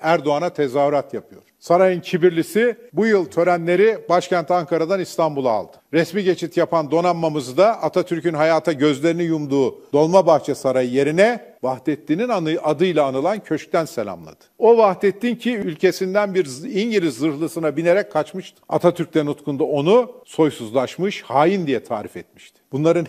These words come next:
hepsi sarayın kendi alternatif tarihini yazma, Atatürk'ü unutturma çabalarının birer parçasıdır.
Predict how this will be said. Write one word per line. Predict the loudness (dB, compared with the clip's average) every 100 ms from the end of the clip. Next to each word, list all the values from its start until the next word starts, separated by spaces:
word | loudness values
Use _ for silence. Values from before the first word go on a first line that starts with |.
| 0
hepsi | 0 0 0 0 0 -6
sarayın | -2 0 0 -4
kendi | -4 -2 0
alternatif | -2 0 -2 -2 -4 -8 -6
tarihini | -2 -2 -2 -4 -2
yazma, | 0 0 0 -2 -2 _
Atatürk'ü | -8 -6 -8 -8 -8 -8
unutturma | -6 -6 -8 -8 -6 -2 -4 -4 -12
çabalarının | -4 -2 0 0 -2 -6 -2
birer | -2 -2 -2
parçasıdır. | -6 -6 -14 -14 -18 _